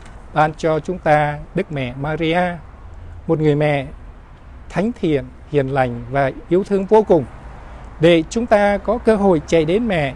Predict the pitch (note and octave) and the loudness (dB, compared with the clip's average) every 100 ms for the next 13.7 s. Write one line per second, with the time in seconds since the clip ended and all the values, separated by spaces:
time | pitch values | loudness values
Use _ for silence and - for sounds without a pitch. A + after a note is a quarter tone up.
0 | - - - F#3+ F3+ - G3+ F#3 G#3+ - | -10 -10 -6 -4 -4 -4 -4 -2 -4 -4
1 | G#3 G#3 E3 E3 D#3+ - E3 F#3+ F3+ D#3+ | -8 0 0 0 -4 -6 -4 -4 -4 -2
2 | D3 C#3+ D3 - A#2+ A#2+ - E3 E3+ - | -2 -4 -8 -8 -8 -8 -4 -2 0 4
3 | G#3 G#3 G#3 - - - - - - - | 4 4 0 -14 -18 -16 -16 -16 -16 -16
4 | - - C3 D3+ D3+ D3+ D3+ D#3 - - | -18 -8 2 6 6 6 4 0 -6 -4
5 | F#3+ A3 A3+ F3 E3+ G3 G#3 C4 - F3+ | -2 -2 2 2 2 0 0 0 2 2
6 | E3+ G#3+ A#3+ A#3 F#3+ G#3+ G#3 G3+ - - | 4 2 0 -4 -4 -2 -2 -6 -12 -4
7 | D3 C3+ - F#3+ G#3 - G3 F#3 D#3+ C3+ | -2 -2 -4 -6 -6 -6 -8 -4 -6 -6
8 | - - - - - - - - - - | -14 -20 -20 -20 -20 -20 -20 -20 -20 -20
9 | - - - - - G3 A3+ A3+ - F#3+ | -20 -20 -20 -16 -4 -2 2 2 4 6
10 | F#3 F#3 F3 G3 F3+ - F#3 - F3+ F3+ | 6 6 4 2 0 -2 -2 4 6 8
11 | F3+ F3+ E3 - - - F#3+ A3+ F3+ C#3+ | 6 2 -4 -12 -18 -6 -4 2 4 4
12 | B2 G3 G#3 E3 E3 D#3+ D#3 D#3 - - | 2 -4 2 4 4 2 0 -6 -12 -14
13 | - - E3+ A3+ A#3+ G#3+ G3+ | -14 -4 2 4 4 4 2